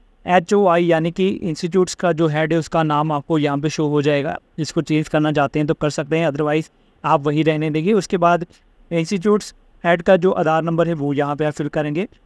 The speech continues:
उसके बाद उसका जो जेंडर है, मेल फीमेल है, जो भी है वो आप यहाँ पे फिल करेंगे। तो उसका जो डेजिग्नेशन है वो क्या है, जैसे प्रिंसिपल है या, अ, सेकंड, अ, प्रिंसिपल है या लेक्चरर है, वो आप यहाँ पे फिल करेंगे। उसके बाद head of institutes का मोबाइल नंबर आप,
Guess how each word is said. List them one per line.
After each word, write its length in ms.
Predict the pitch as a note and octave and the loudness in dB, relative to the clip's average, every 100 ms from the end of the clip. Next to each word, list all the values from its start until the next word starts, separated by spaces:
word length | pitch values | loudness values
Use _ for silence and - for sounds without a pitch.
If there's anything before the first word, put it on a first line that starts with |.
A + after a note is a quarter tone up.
| _ | _
उसके 220 | F#3+ - A#3 | -4 0 4
बाद 200 | G#3+ G#3 | 4 4
उसका 240 | G3 G#3 | 2 2
जो 140 | F#3+ | 2
जेंडर 320 | E3+ D#3+ D#3 E3 | 2 2 0 0
है, 100 | F3 | 0
मेल 280 | D#3 D3+ | 0 -2
फीमेल 380 | D3 D3+ D3+ D3+ | -4 -4 -4 -2
है, 80 | D#3 | -4
जो 180 | C#3+ C3+ | -2 -2
भी 140 | D3 | -2
है 100 | E3+ - | -2 0
वो 80 | D3+ | 0
आप 200 | C3 D3+ | 0 0
यहाँ 180 | D3+ D3 | -2 -2
पे 100 | E3 | -4
फिल 180 | E3 | -4
करेंगे। 360 | D#3 D3+ C#3+ F3 - _ _ _ | -2 -2 -2 -4 -6 _ _ _
तो 60 | F3+ | -2
उसका 200 | - G#3+ | 2 2
जो 120 | G#3 | 4
डेजिग्नेशन 640 | E3 D#3+ D#3 E3+ E3+ F3 | 2 0 0 -2 -2 -2
है 60 | F3 | 0
वो 120 | E3 | -2
क्या 220 | D3+ D3 | -2 -2
है, 180 | D3 D#3+ | -2 -2
जैसे 280 | D3 C3+ D3 | -4 -4 -4
प्रिंसिपल 520 | D3 C3+ - C#3+ D#3 | -4 -6 -6 -2 0
है 160 | D3+ D#3 | 0 0
या, 340 | C#3+ C#3+ C#3+ _ _ _ _ D3+ | 0 -2 -4 _ _ _ _ -2
अ, 240 | C#3 C3+ | 0 0
सेकंड, 460 | - D#3 - E3 F3 | 0 -2 0 0 -2
अ, 40 | - _ _ _ E3 D#3 D3+ E3 _ _ _ _ _ _ _ | -10 _ _ _ -6 -2 -2 -4 _ _ _ _ _ _ _
प्रिंसिपल 420 | - D#3 D#3+ E3 D#3 | 0 0 2 2 2
है 160 | E3 | 2
या 160 | D#3 D3+ | 2 2
लेक्चरर 460 | C#3+ - E3 D3+ | 0 -2 -2 0
है, 60 | E3 | 0
वो 140 | C#3+ | 0
आप 160 | C#3+ D3 | 0 0
यहाँ 220 | D3+ D3 | 0 -2
पे 60 | D3 | -4
फिल 180 | - D3 | -6 -4
करेंगे। 320 | D#3 D3+ F#3+ | -4 0 0
उसके 220 | - F#3 | 0 0
बाद 220 | E3+ F#3 - _ _ - | 4 2 0 _ _ -2
head 160 | F3 G3 | 0 2
of 160 | G#3+ | 2
institutes 440 | G#3+ F3 - F#3 - | 0 -2 -2 -2 0
का 100 | F#3+ | -2
मोबाइल 320 | E3 D3+ D3+ | 0 0 0
नंबर 240 | D#3 D#3+ | 2 2
आप, 120 | E3 | 2